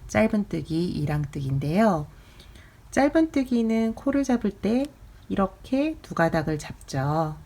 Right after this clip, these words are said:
근데 짧은뜨기, 이랑뜨기는 옆면에서 보지 마시고 편물을 위에서 보시면 좀 편해요.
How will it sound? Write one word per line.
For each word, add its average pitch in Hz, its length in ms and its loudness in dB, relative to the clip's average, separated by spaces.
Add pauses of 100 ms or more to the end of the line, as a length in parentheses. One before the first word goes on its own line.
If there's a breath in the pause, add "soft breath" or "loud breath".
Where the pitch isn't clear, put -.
(140)
근데 214 520 0 (600)
짧은뜨기, 226 1040 0
이랑뜨기는 147 1000 0 (1300)
옆면에서 220 640 2
보지 190 260 -4
마시고 151 800 0 (120)
편물을 240 720 2
위에서 185 480 2
보시면 147 480 0
좀 147 200 -4
편해요. 156 680 -2